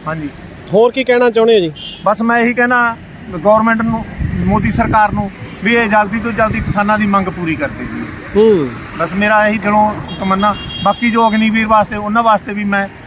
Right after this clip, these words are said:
Speaker 1: ਇਹੀ ਮੰਗ ਚਾਹੁੰਦਾ, ਉਹਨਾਂ ਦੇ ਮਾਂ ਬਾਪ ਨੂੰ। ਹੁਣ ਕੱਲ੍ਹ ਪਰਸੋਂ ਇੱਕ ਅਕਲੀਏ ਦਾ ਮੁੰਡਾ ਸ਼ਹੀਦ ਹੋਇਆ, ਉਹਨੂੰ ਕੁਛ ਨਹੀਂ ਦਿੱਤਾ, ਨਾ ਹੀ ਪੰਜਾਬ ਗੌਰਮੈਂਟ ਨੇ ਦਿੱਤਾ ਜੀ ਉਹਨੂੰ ਕੁਛ। ਪੰਜਾਬ
Speaker 2: ਹੂੰ।
Speaker 1: ਗੌਰਮੈਂਟ ਦਾ ਕੋਈ ਮਿਨਿਸਟਰ ਜਾਂ ਕੋਈ ਐਮ ਐਲ ਏ ਵੀ ਨਹੀਂ ਗਿਆ ਜੀ ਉੱਧਰ।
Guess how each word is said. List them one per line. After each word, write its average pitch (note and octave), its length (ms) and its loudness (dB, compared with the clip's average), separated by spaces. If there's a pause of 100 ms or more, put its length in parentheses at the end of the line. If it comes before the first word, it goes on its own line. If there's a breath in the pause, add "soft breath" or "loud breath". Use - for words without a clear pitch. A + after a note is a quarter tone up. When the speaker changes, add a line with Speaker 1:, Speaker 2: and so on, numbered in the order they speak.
(140)
Speaker 1:
ਇਹੀ A3 140 4
ਮੰਗ G#3+ 200 2
ਚਾਹੁੰਦਾ, G#3+ 240 2
ਉਹਨਾਂ A3 200 0
ਦੇ A3 180 -4 (340)
ਮਾਂ F3 240 2
ਬਾਪ G3+ 260 2
ਨੂੰ। G3+ 220 0 (420)
ਹੁਣ G#3 100 2
ਕੱਲ੍ਹ A#3+ 260 2
ਪਰਸੋਂ A3+ 300 0
ਇੱਕ G#3+ 320 2 (140)
ਅਕਲੀਏ G#3+ 280 0
ਦਾ G#3+ 100 2
ਮੁੰਡਾ G#3 260 2
ਸ਼ਹੀਦ G3 260 -2
ਹੋਇਆ, E3+ 220 0 (280)
ਉਹਨੂੰ G#3+ 160 0
ਕੁਛ G#3+ 240 0
ਨਹੀਂ G#3+ 180 2
ਦਿੱਤਾ, G#3 220 -2
ਨਾ G#3+ 180 2
ਹੀ A#3+ 60 2
ਪੰਜਾਬ G#3 340 2
ਗੌਰਮੈਂਟ D#3 380 -6
ਨੇ D3+ 80 -8
ਦਿੱਤਾ C#3+ 300 -6
ਜੀ C#3 60 -8
ਉਹਨੂੰ C#3 240 -10
ਕੁਛ। - 80 -12 (500)
ਪੰਜਾਬ G3+ 220 4
Speaker 2:
ਹੂੰ। G#3+ 80 2
Speaker 1:
ਗੌਰਮੈਂਟ G#3+ 320 0
ਦਾ G#3 160 2
ਕੋਈ G#3 180 -4
ਮਿਨਿਸਟਰ G3+ 500 0 (320)
ਜਾਂ G#3 140 4
ਕੋਈ G#3+ 160 -4
ਐਮ G#3+ 140 0
ਐਲ A3+ 140 2
ਏ A3+ 40 2
ਵੀ A3 120 2
ਨਹੀਂ F3+ 120 0
ਗਿਆ D3 180 -2
ਜੀ C3 100 -6
ਉੱਧਰ। C3+ 380 -8